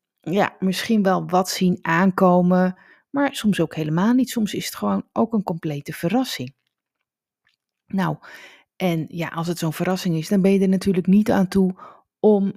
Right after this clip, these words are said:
lekker aan de gang te gaan om allemaal afspraken te gaan maken. Nee, dat lukt echt niet. Er zijn eerst nog veel te veel emoties. Je bent hartstikke boos, verdrietig, geschrokken. Eh, je gelooft het eigenlijk niet.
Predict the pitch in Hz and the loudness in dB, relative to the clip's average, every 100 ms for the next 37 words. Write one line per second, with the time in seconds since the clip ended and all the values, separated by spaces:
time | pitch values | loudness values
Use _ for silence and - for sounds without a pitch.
0 | - 185 196 190 - 180 170 - 190 175 | -2 0 0 0 0 0 -2 0 -2 -2
1 | 175 180 175 - 185 - 180 180 180 - | -6 -4 -4 -2 -4 -2 -2 0 0 0
2 | 262 - - 277 185 165 - 151 143 143 | -2 -2 0 0 0 -6 -4 -6 -6 -8
3 | 143 - _ _ - 247 214 143 _ _ | -10 -18 _ _ -4 0 0 -2 _ _
4 | _ _ 180 175 - 196 - - 196 - | _ _ -4 -4 0 -2 -2 -6 -4 0
5 | 214 208 - _ _ _ _ - 185 175 | 0 0 -10 _ _ _ _ -8 -4 -2
6 | 170 - 170 - 180 - 226 226 180 202 | -4 -4 -6 -4 -4 0 2 2 0 -2
7 | 185 185 180 180 175 - 180 170 - 180 | -2 2 4 4 2 0 -4 -4 -4 -2
8 | 180 170 170 185 - - 175 180 165 _ | -2 -2 -2 -4 -6 -10 -6 -6 -6 _
9 | _ _ _ - 156 196 180 175 170 - | _ _ _ -6 4 6 6 2 -2 -10
10 | - 185 175 185 170 180 175 - - - | -8 -6 -2 -2 -2 -4 -4 -8 -16 -10
11 | 202 - - 202 175 - 170 165 165 - | -6 -4 0 2 2 2 0 2 -2 -8
12 | _ _ _ _ _ 208 190 180 170 170 | _ _ _ _ _ -2 0 -2 -2 -4
13 | 185 196 208 220 - 208 - 170 175 165 | -2 2 6 4 4 -2 0 0 -2 -6
14 | 170 170 175 175 175 170 - _ | -8 -8 -4 -4 -4 -8 -14 _